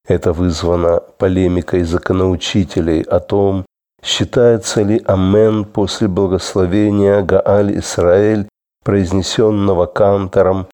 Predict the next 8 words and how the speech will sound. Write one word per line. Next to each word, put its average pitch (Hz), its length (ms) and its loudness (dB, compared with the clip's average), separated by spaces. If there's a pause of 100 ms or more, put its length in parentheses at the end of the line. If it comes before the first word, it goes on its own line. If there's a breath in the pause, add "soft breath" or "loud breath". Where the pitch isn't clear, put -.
(340)
перерывом 95 840 2
между 87 560 0
этим 90 420 -2
благословением 90 1160 0 (320)
и 107 80 0
молитвой 87 760 0
Амида. 87 640 0 (380)
Поэтому, 90 720 0